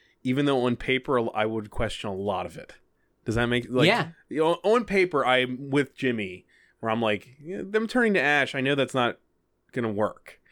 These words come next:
Speaker 2: Yeah.
Speaker 1: But then again, you can't argue with the fact that it is working.
Speaker 2: Yeah.
Speaker 1: That everyone, I've been in the theater, I've heard gasps and
Speaker 2: Yeah.
Speaker 1: emotions, and, like, there was a kid crying <laughs> when I first
Speaker 2: Yeah.
Speaker 1: saw it. You know what I mean? Like,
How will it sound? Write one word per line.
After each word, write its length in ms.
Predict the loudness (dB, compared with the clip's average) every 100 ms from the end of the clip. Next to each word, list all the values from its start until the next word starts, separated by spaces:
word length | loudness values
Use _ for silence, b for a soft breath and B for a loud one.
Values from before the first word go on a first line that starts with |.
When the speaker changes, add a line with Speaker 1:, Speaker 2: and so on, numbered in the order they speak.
| B B
Speaker 2:
Yeah. 220 | -8 -6 -4
Speaker 1:
But 100 | 0
then 100 | 2
again, 320 | 2 2 2
you 80 | 0
can't 260 | 0 0 2
argue 320 | 0 0 2
with 220 | 2 0
the 80 | -4
fact 260 | 0 -2 0
that 80 | 0
it 100 | 2
is 220 | 2 0
working. 420 | -4 -4 -16 -20 _ B B
Speaker 2:
Yeah. 100 | -4
Speaker 1:
That 120 | 0
everyone, 520 | 2 4 4 4 2 0
I've 220 | -2 0
been 140 | 0
in 100 | 2
the 80 | 2
theater, 320 | 2 2 2 2
I've 160 | -2
heard 260 | 0 -4 0
gasps 680 | 2 2 0 -4 -10 -16 -16 _ -6
and 100 | -2
Speaker 2:
Yeah. 40 |
Speaker 1:
emotions, 600 | 2 2 2 -2 -4 -6
and, 140 | -6 -2
like, 220 | 0 0
there 120 | 0
was 140 | -2 -2
a 40 |
kid 380 | -8 -2 0 0
crying 420 | 0 2 4 2
<laughs> 60 | 0
when 100 | -2
I 40 |
first 320 | -2 2 2 4
Speaker 2:
Yeah. 160 | 2
Speaker 1:
saw 140 | 4 4
it. 100 | 2 B -12
You 140 | B 4
know 40 |
what 80 | 4
I 60 | 4
mean? 220 | 2 2
Like, 220 | 2 0